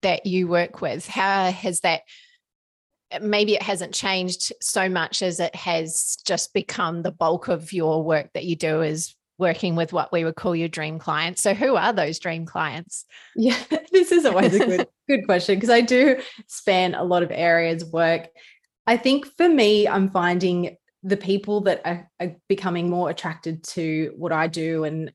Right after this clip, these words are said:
Speaker 2: the work that I'm doing, um, I would say established businesses,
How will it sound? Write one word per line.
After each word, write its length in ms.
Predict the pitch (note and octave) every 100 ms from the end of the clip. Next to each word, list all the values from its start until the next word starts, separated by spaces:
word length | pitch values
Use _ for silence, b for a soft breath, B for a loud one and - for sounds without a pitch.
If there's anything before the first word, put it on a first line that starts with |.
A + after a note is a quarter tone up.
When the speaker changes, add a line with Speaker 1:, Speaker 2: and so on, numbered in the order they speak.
| _
Speaker 2:
the 80 | F#3+
work 220 | D#3+ D#3
that 100 | F3
I'm 120 | D#3+
doing, 320 | E3 D#3+ D3 -
um, 220 | E3 D#3+ b b b _ _ _ -
I 60 | C4
would 120 | C4+
say 140 | F#4+ A4+
established 920 | - - F#3+ F#3+ G3+ F#3+ - - - _ _ -
businesses, 920 | D#3+ E3 D#3+ - D#3 A3+ D#4 D#4